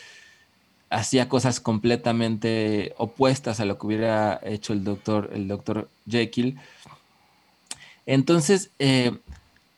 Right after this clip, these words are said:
la película me parece interesantísima, retomando también esto que decías del otro artículo sobre la masculinidad y todo esto,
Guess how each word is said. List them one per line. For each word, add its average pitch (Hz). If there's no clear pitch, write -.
la 131
película 156
me 160
parece 143
interesantísima, 135
retomando 127
también 135
esto 147
que 120
decías 113
del 135
otro 127
artículo 127
sobre 104
la 101
masculinidad 110
y 127
todo 120
esto, 147